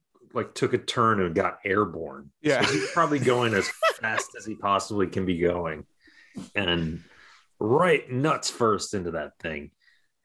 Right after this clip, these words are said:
Speaker 1: And yeah, I mean,
Speaker 2: Ow.
Speaker 1: I just watched this weekend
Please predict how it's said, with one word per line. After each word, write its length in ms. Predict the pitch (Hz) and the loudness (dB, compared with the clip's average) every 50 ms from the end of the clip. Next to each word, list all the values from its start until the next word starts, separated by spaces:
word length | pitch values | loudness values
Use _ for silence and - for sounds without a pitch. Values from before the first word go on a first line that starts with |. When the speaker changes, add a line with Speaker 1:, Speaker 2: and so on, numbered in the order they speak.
| _ - | _ -6
Speaker 1:
And 500 | 98 101 95 92 90 85 85 85 87 - _ _ _ _ _ _ _ _ _ _ _ _ _ _ _ _ _ _ _ _ _ - | -2 0 2 2 2 0 0 -2 -4 -8 _ _ _ _ _ _ _ _ _ _ _ _ _ _ _ _ _ _ _ _ _ 0
yeah, 320 | 107 101 92 85 82 - - - | 2 2 4 2 0 -2 -6 -8
I 80 | - 107 | -4 0
mean, 400 | 120 127 120 120 113 107 95 - _ _ _ _ _ _ _ _ _ _ 120 127 | 2 2 2 2 2 0 -4 -8 _ _ _ _ _ _ _ _ _ _ _ -4
Speaker 2:
Ow. 380 | 123 123 123 117 113 104 - - - _ _ _ _ _ _ _ - - - - - _ _ _ _ _ _ _ _ _ _ | 0 0 2 2 0 -2 -6 -10 -20 _ _ _ _ _ _ _ -20 -20 -20 -20 -20 _ _ _ _ _ _ _ _ _ _
Speaker 1:
I 100 | - 110 | -2 -2
just 300 | 104 110 135 135 - - | 2 2 2 2 2 2
watched 380 | 113 101 98 101 - - - - | 0 2 2 0 0 -4 -4 -2
this 220 | 110 95 - - | -2 -2 0 2
weekend 580 | 98 98 101 101 - 110 107 110 110 113 113 - | 2 2 4 4 2 0 0 0 0 -2 -6 -8